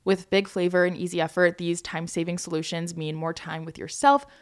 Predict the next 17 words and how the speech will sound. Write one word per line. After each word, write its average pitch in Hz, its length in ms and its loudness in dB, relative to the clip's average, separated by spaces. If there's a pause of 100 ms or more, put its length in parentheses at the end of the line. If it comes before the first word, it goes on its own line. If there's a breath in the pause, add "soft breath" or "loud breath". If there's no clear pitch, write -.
(160 soft breath)
friends, 233 320 6
and 208 180 -2
family 170 400 0
around 156 340 -2
the 160 80 -6
holidays. 156 600 -2
So 160 340 2
whether 160 240 2
you're 202 140 2
hosting 175 420 -4
a 156 80 -2
holiday 214 400 2
party 226 480 0 (300 loud breath)
or 233 80 2
just 262 240 -2
stocking 226 400 0
up 214 120 0